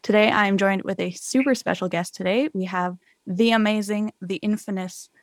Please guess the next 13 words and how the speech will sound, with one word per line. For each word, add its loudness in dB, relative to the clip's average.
Shoshana 0
Raven. 0
Shoshana 0
helps -2
paradigm-shifting, 0
wave-paving -4
leaders -8
and 0
entrepreneurs -2
step -6
into -6
their -2
magnetic -4